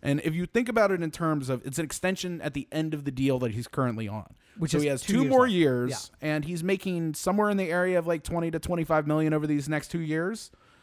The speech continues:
Speaker 1: So you're talking about, like, another fifty-ish million on top of the four hundred fifty mil that
Speaker 2: Half
Speaker 1: he's
Speaker 2: a
Speaker 1: making.
Speaker 2: billion
Speaker 1: Half a
Speaker 2: dollars.
Speaker 1: billion dollars over the course of the next twelve years to play quarterback for the Kansas City Chiefs.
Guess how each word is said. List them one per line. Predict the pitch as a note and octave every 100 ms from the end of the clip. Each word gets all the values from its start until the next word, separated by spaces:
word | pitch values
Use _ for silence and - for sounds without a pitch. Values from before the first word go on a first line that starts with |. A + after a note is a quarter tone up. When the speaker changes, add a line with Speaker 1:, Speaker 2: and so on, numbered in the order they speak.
| -
Speaker 1:
So | E3+ E3 D#3 D3+ -
you're | E3 E3 _ -
talking | G3 F#3+ E3+
about, | D#3+ C3+
like, | C#3+
another | D3+ D#3+ C#3+
fifty-ish | B2+ - - F3+ E3 C#3+ C3+ B2 A#2+ C3 C3 - - B2+
million | D#3 D3 C3+ A#2+ A#2 A#2+ _ _ _ _ -
on | D#3+
top | - F3+ G3 - -
of | D3+ C#3 B2 B2 E2
the | C#3 C3+ B2+
four | B2+ - E3+
hundred | D3 D#3 C#3+
fifty | - - - C3
mil | B2+ A#2 G#2 G2 - - -
that | F#3+
Speaker 2:
Half |
Speaker 1:
he's | D#3
Speaker 2:
a | D3
Speaker 1:
making. | F#3 E3+ C3
Speaker 2:
billion | E3 E3 E3+ E3 D#3+
Speaker 1:
Half | D#3+ F#3+ G3+
a |
Speaker 2:
dollars. | F#3+ F3
Speaker 1:
billion | F3 F3 F3+ F#3
dollars | E3+ C#3+ C3 B2+ A#2+
over | B2+ C3
the | C3
course | D#3+ D3+
of | C#3
the |
next | C3 D3 -
twelve | A#2 F#3+ G3
years | D#3 C#3 C3+
to | -
play | D3
quarterback | B2+ C#3+ B2+ A#2+ A2+ -
for | A2+
the |
Kansas | G#2+ A#2 G#2
City | G#2 G#2+
Chiefs. | G2+ A#2 A2 -